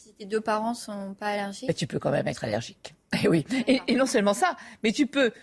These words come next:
Speaker 2: ne pas avoir été allergique toute ta vie, et tout à coup, par exemple, t'as pris, je sais pas moi, un antibiotique toute ta vie,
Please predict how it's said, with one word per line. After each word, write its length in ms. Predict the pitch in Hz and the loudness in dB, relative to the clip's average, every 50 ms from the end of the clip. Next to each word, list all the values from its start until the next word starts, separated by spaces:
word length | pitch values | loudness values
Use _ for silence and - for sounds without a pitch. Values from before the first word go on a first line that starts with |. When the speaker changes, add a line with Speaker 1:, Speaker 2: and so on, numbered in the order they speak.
| - _ - | -20 _ 0
Speaker 2:
ne 100 | 202 208 | 0 2
pas 280 | 202 - 285 302 294 277 | 4 4 2 4 4 4
avoir 200 | 233 233 226 214 | 4 6 4 4
été 180 | 208 208 226 | 4 2 2
allergique 400 | 196 190 185 190 190 202 185 - | 2 4 2 0 0 -4 -6 -6
toute 220 | - - 294 - - | -6 -8 -8 -2 0
ta 160 | 240 202 202 | 2 2 2
vie, 180 | 214 262 339 427 - - _ _ _ _ _ _ _ | 2 0 -2 -4 -4 -10 _ _ _ _ _ _ _
et 120 | - 254 254 | 0 0 0
tout 140 | - 311 - | 0 0 0
à 100 | - 190 | 2 0
coup, 200 | 190 - - 330 | 0 0 -4 -4
par 160 | 359 - 226 165 | -2 0 0 0
exemple, 160 | 165 180 185 | -2 -2 -2
t'as 140 | - 156 135 | -2 -2 -2
pris, 240 | - - - 196 175 | -2 -4 -4 -4 -4
je 60 | - | -4
sais 40 | - | -4
pas 160 | 143 - 165 | -2 0 0
moi, 180 | 147 147 131 127 | 0 0 -2 -2
un 100 | 135 143 | 0 -2
antibiotique 520 | 151 147 - - 147 147 156 147 - 156 | -2 -4 -4 -6 -4 -4 -4 -4 -6 -8
toute 140 | - - 170 | -10 -12 -4
ta 140 | - 180 147 | 0 0 0
vie, 160 | 151 220 339 | 0 -2 -4